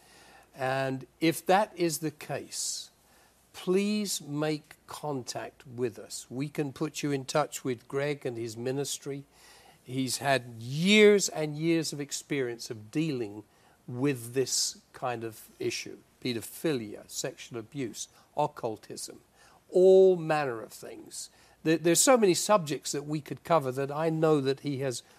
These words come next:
worked in. Uh, and, and if you are a victim of, of any of those things, if you are searching for a way out,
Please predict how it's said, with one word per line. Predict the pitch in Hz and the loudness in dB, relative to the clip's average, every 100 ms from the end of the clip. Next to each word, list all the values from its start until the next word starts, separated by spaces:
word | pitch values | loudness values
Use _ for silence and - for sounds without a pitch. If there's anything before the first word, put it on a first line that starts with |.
| _ | _
worked | - 139 156 156 - | -2 2 2 0 -12
in. | 107 107 _ _ _ _ | -12 -14 _ _ _ _
Uh, | 139 123 123 127 127 135 - 147 - | -6 -4 -4 -6 -8 -10 -8 -8 -6
and, | 143 135 | -6 -4
and | 151 147 147 | -4 -6 -6
if | 165 165 - | -6 -6 -4
you | 180 220 - | -4 -4 0
are | 190 180 170 160 | 2 4 2 0
a | 139 | -6
victim | 123 160 180 190 180 | -6 -6 -6 -6 -6
of, | 165 180 | -8 -8
of | 156 156 | -10 -10
any | - 247 285 | 0 2 4
of | 196 120 | 2 0
those | 120 104 | -8 -8
things, | - 117 110 104 _ - _ _ | -10 -12 -14 -18 _ -20 _ _
if | 170 156 | -4 -2
you | 175 160 | 0 0
are | 139 | 0
searching | - - 220 226 226 202 | -2 4 4 4 -4 -6
for | - | 0
a | 190 | 0
way | 185 180 170 | 2 0 0
out, | 175 113 - | -4 -8 -12